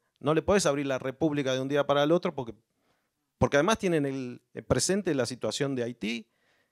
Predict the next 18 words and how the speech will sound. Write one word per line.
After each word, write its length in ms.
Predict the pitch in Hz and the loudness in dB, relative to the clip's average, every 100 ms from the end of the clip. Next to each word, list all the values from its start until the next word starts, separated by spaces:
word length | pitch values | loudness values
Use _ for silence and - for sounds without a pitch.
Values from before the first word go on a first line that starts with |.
| _ _ _ | _ _ _
y 80 | 123 | 0
de 100 | 113 | 2
Francia, 460 | 165 156 107 92 87 | 2 2 0 -10 -10
de 120 | 110 | -8
la 80 | 110 | -8
Revolución 420 | 117 113 131 131 | -8 -8 -10 -8
Francesa. 520 | 123 113 123 - - _ _ _ _ _ - | -8 -8 -10 -14 -18 _ _ _ _ _ -6
Y 120 | 135 | 4
Valle 340 | 226 208 143 147 | 6 6 4 0
habla 220 | 160 160 | 2 2
del 140 | 135 | 0
gobierno 340 | 127 131 147 139 | 0 -2 -2 -2
de 60 | |
los 140 | 123 - | -2 0
sabios, 500 | 151 104 85 - - _ _ _ _ _ - | 2 2 -4 -16 -20 _ _ _ _ _ -8
¿no? 140 | 117 | -6
Dice, 180 | 110 117 | -4 -4
bueno, 240 | 123 113 | -2 -4